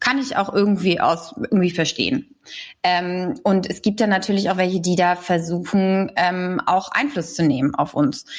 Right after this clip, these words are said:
Ähm, es gibt aber wiederum auch ganz, ganz viele, die, ähm, das überhaupt nicht versuchen und unsere Rolle der, ähm, ja, Kontrollinstanz ja letztendlich auch und der Wahrheitssucher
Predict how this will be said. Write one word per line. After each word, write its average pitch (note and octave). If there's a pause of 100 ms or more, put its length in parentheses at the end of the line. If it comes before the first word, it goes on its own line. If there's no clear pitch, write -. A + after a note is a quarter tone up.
(400)
Ähm, F3+
es -
gibt A3+
aber F#3+
wiederum F3
auch -
ganz, C#4
ganz D3+
viele, E3
die, F3
ähm, E3+
das E3+
überhaupt E3+
nicht G3
versuchen F3
und E3
unsere E3
Rolle F3
der, D#3
ähm, D#3+
ja, D3
Kontrollinstanz E3
ja D#3+
letztendlich C#3+
auch D3+
und D#3+
der D3+
Wahrheitssucher D#3+